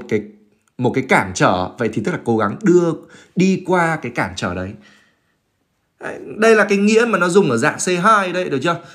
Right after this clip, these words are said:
Đấy, cái, cái level nghĩa nó đang sử dụng đó là dạng C hai mà.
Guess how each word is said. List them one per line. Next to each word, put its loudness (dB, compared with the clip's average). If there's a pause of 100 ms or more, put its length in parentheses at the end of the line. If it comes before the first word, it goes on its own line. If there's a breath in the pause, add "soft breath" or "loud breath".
(260 loud breath)
Đấy, -4
cái, -4
cái -4
level 0
nghĩa 2
nó -2
đang -4
sử -6
dụng -8
đó -6
là -4
dạng -8
C -6
hai -2
mà. -10